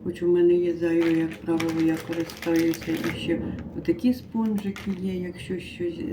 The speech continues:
зайве, то я собі підтираю саме іще такими спонжиками для того, щоб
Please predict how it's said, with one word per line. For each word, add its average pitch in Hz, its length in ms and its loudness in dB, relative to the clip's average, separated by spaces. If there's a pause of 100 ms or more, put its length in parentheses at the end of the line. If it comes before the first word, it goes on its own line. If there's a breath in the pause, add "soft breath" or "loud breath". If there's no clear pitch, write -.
(140)
зайве, 175 380 -2 (600 loud breath)
то 175 80 2
я 180 240 2
собі 175 460 0
підтираю 175 880 -2
саме 170 500 -6
іще 170 340 -10
такими 170 540 -4 (400 loud breath)
спонжиками 196 920 0
для 175 220 -4
того, 214 300 -6
щоб - 280 -12